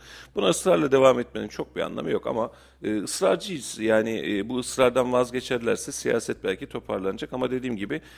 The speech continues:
seçimin kazananı var, kaybedeni var. Şimdi şöyle düşün, ak Parti kazandı.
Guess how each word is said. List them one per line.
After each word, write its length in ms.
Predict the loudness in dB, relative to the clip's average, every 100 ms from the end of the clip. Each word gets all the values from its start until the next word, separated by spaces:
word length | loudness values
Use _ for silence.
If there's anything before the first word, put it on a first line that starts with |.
| -16
seçimin 400 | -4 -2 0 -4
kazananı 520 | -2 0 2 2 4
var, 320 | 4 2 -6 -14 -20 _
kaybedeni 540 | 4 4 6 2 0 -2
var. 260 | -2 -4 -18 _ -10
Şimdi 420 | -2 0 0 -2
şöyle 300 | -4 0 0
düşün, 320 | -2 -6 -8 -10 _ 2
ak 200 | 2 2
Parti 260 | -2 -2
kazandı. 580 | 0 0 2 -2 -4 -8